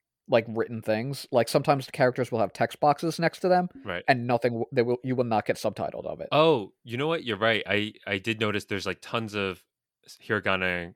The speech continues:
Speaker 2: katakana and stuff
Speaker 1: Yeah.
Speaker 2: on the board, and I'm just like, "It doesn't say anything."
Speaker 1: No, and it's supposed to.
Speaker 2: It's supposed
Speaker 1: So
Speaker 2: to be
Speaker 1: the
Speaker 2: very
Speaker 1: fans
Speaker 2: meaningful, right?
Speaker 1: Yes, and the fan subs online have been doing that,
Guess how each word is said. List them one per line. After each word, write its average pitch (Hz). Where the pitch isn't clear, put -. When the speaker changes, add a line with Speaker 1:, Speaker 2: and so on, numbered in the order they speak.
Speaker 2:
katakana 92
and 87
stuff 151
Speaker 1:
Yeah. 160
Speaker 2:
on 98
the 92
board, 101
and 95
I'm 92
just 92
like, 87
"It 101
doesn't 90
say 90
anything." 82
Speaker 1:
No, 156
and 113
it's 123
supposed 156
to. -
Speaker 2:
It's 107
supposed 143
Speaker 1:
So -
Speaker 2:
to 123
be -
Speaker 1:
the 120
Speaker 2:
very 135
Speaker 1:
fans 160
Speaker 2:
meaningful, 107
right? 92
Speaker 1:
Yes, -
and 143
the 127
fan 170
subs 151
online 123
have 120
been 101
doing 104
that, 156